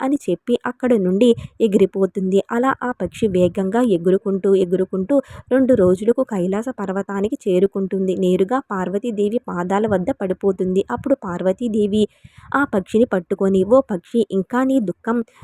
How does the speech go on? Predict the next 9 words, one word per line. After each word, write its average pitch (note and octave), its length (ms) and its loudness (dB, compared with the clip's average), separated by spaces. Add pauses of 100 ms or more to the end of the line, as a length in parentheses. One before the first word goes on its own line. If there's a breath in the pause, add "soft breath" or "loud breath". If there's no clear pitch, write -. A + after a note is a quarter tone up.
(100)
దూరం G3 280 4
కాలేదా? F#3+ 640 2 (260 soft breath)
వారికి C4 300 2
సంతానం G3 540 0
కలిగింది G3 480 0
కదా, G#3+ 260 2 (320 soft breath)
అక్కడ C4+ 260 -2
సంతోషంగా G#3 840 0
ఉండకుండా G3+ 580 0